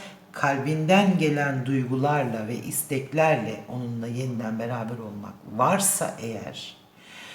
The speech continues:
bunu bir çocuk kadar naif, masum, sade, tek bir kelimeyle belki de hayatına oturt. Bu noktada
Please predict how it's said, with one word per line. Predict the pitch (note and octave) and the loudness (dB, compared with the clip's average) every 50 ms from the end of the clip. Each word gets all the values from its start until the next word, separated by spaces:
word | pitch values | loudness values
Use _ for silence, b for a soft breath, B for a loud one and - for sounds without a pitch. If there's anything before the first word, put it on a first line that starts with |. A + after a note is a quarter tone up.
| B B B B B B | B B B B B B
bunu | C3 C#3 D3+ D#3 D#3 D3+ C#3 B2 - - - | -2 2 2 4 4 2 0 0 -4 -6 -8
bir | C3+ C#3 F3+ G3 F#3+ F#3+ - | -6 0 2 2 2 2 2
çocuk | - - F#3 F3 - F3+ F3 - - | -2 -2 -2 -2 -2 -4 -6 -6 -6
kadar | - C#3+ B2+ G#2+ A#2+ A#2+ A#2+ B2 A2+ A2+ B2 B2 B2 | -4 -4 -2 -2 -2 -2 -2 -2 -4 -4 -4 -2 -2
naif, | B2 B2+ B2+ B2+ A#2 A2+ A2 - - - - - - - - | -2 -2 -2 -2 -2 -4 -6 -8 -14 -18 -20 -20 -20 -16 -10
masum, | - C3 C#3 C#3 C3+ C#3 C3+ - - - E3 D#3+ F3 G#3+ - B B B B B B B B | -6 -2 0 0 0 0 0 -2 -4 -4 -4 -4 -6 -6 -10 B B B B B B B B
sade, | - - - - - E3+ E3+ E3+ E3+ E3 C#3+ D3+ E3+ D#3 C3+ A#2 - - - - - - _ _ _ _ _ - - - - - - _ _ _ _ _ _ _ _ _ _ _ _ _ _ _ - | -4 -2 -2 0 2 4 6 6 6 4 4 2 2 2 2 0 -4 -12 -16 -20 -20 -20 _ _ _ _ _ -20 -20 -20 -20 -20 -20 _ _ _ _ _ _ _ _ _ _ _ _ _ _ _ -4
tek | - G#3+ G#3+ G#3+ G#3 - - | 2 4 4 4 4 0 -2
bir | F3+ F3+ D3+ B2+ A2+ G#2 - - - - - | -2 0 0 -2 -2 -6 -10 -12 -18 -16 -10
kelimeyle | - D3+ C#3+ C3 B2 A#2+ B2 A#2 A2+ G#2+ G#2 G#2 G#2 | -6 -4 -4 -2 -2 -2 -2 -2 -2 -2 -4 -4 -6
belki | - - G#2+ - - - - - | -6 -8 -10 -12 -14 -14 -16 -12
de | - - - - - _ _ _ _ _ _ | -12 -12 -12 -14 -20 _ _ _ _ _ _
hayatına | - - D#3+ E3 E3 D#3 F3+ - - - C3 B2 A#2+ - - | -4 -2 0 2 2 2 2 0 -2 -6 -8 -8 -8 -8 -4
oturt. | - D3+ D3+ - - F#3+ F#3+ F#3+ - - - - - - - - _ _ _ - _ - _ _ _ _ _ _ _ _ _ - - - _ _ _ - - - - _ - - - _ _ - _ _ - - | -2 -2 -2 -2 -6 -6 -6 -6 -8 -12 -14 -14 -18 -20 -20 -20 _ _ _ -20 _ -20 _ _ _ _ _ _ _ _ _ -20 -20 -20 _ _ _ -20 -20 -20 -20 _ -20 -20 -20 _ _ -20 _ _ -16 -12
Bu | B2 C3 D3+ E3+ E3 | -8 -4 0 0 0
noktada | D3+ C3 - - - A#2+ A2 A2 - - G#2+ | 0 0 -4 -4 -6 -6 -2 -2 -4 -4 -4